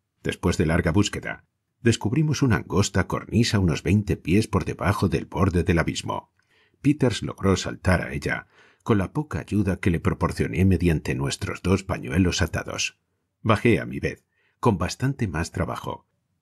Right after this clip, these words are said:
y comprobamos que había una posibilidad de descender en la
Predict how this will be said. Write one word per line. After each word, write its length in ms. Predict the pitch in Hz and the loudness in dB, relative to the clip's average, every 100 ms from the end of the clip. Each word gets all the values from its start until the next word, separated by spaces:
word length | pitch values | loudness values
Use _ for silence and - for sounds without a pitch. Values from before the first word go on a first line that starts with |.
| - | -2
y 120 | 113 | 2
comprobamos 720 | 110 104 104 127 - - - _ _ | 2 2 0 0 -2 -12 -14 _ _
que 120 | - | 0
había 160 | 98 143 | 2 2
una 180 | 135 - | 0 2
posibilidad 600 | 123 82 87 - - 92 | 2 4 2 2 2 2
de 100 | 80 | 2
descender 720 | 71 80 - - - 98 107 | 0 -2 -2 -8 -4 0 2
en 160 | 85 | 0
la 120 | - | -4